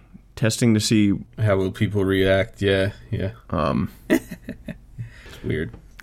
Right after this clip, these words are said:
Speaker 1: I actually went to Roswell, and I talked with somebody, a shop owner, who claims his grandfather was a, a firefighter, um, that responded to the crash. And he said he, that his
Speaker 2: Huh.
Speaker 1: grandfather found this metal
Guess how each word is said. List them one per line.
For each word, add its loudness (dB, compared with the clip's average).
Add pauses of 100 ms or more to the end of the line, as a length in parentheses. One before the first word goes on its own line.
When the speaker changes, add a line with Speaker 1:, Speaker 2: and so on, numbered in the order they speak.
(220)
Speaker 1:
I 2
actually 2
went 6
to 4
Roswell, 2 (400)
and 4
I 2
talked -4
with 0
somebody, 4
a 2
shop 0
owner, 2
who 4
claims 4
his 0
grandfather 2
was 2
a, 2 (300)
a -8
firefighter, -2 (500)
um, 0 (380)
that -2 (260)
responded 2
to -4
the -4
crash. -6 (280)
And 4
he 4
said 2
he, 0 (100)
that 2
his -2
Speaker 2:
Huh. 0
Speaker 1:
grandfather 2
found 4
this 0
metal 2